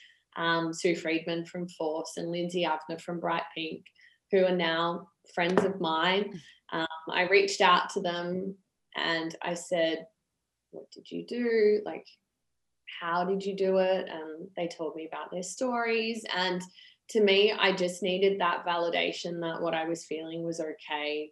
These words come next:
I think when you get that piece of paper, when you're braca, especially if you've got a bad family history, it is literally you being told that your future includes cancer.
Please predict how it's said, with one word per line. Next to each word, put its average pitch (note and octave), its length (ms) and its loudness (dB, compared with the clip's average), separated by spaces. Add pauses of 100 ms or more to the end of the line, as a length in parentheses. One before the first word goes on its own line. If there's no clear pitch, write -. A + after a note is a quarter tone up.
(320)
I F#3+ 100 2
think A3+ 420 -2
when A#3+ 180 2
you C4 140 0
get G3 240 4
that G#3 200 0
piece G3+ 220 2
of G3+ 80 -8
paper, G3 300 2
when G#3+ 160 0
you're G3 100 2
braca, G3 440 -2
especially F3+ 460 -4
if F#3+ 140 -10
you've F#3 180 -6
got E3+ 120 -2
a E3 140 -4
bad D#3 260 -4 (100)
family D#3 400 -8
history, E3 600 -6 (520)
it A3 160 6
is G#3+ 220 6
literally F#3+ 920 6 (280)
you E3+ 340 0
being E3 260 -2
told D#3+ 420 -4
that D#3+ 260 0
your E3+ 100 2
future E3+ 420 -6
includes - 460 -10
cancer. - 460 -12